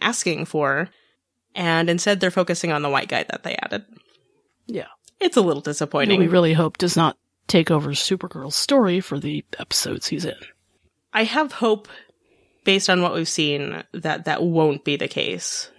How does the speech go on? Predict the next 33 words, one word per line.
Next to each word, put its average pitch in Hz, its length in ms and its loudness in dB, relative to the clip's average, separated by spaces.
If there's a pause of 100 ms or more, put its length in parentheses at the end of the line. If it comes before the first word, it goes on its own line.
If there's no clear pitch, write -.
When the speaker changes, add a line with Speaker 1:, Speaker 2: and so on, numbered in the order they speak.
(160)
Speaker 2:
Okay. 180 400 6 (180)
Like, 220 240 -4
partnership, 311 600 2
cool. 165 500 -2
But 165 240 -2 (420)
to 190 100 -2
dominate 247 460 4
the 233 80 2
whole 214 220 4
episode, 196 420 -2
I 147 100 0
hope 160 220 -2
not. - 180 -8 (580)
Speaker 1:
You 202 160 -2
mean, 196 120 2
like, 185 140 0
he's 196 220 0
dominated 190 540 2
the 185 80 2
promotional 190 560 2
material? 214 580 0 (580)
Speaker 2:
Yes. - 540 0 (360)
Which 208 220 0
is 226 100 0
why 240 240 2
I 208 100 2
have 208 220 2
not 175 160 0
watched 180 320 -4
any - 200 -8
of - 80 -12
it. - 140 -14 (220)
Speaker 1:
Yeah. 170 220 -2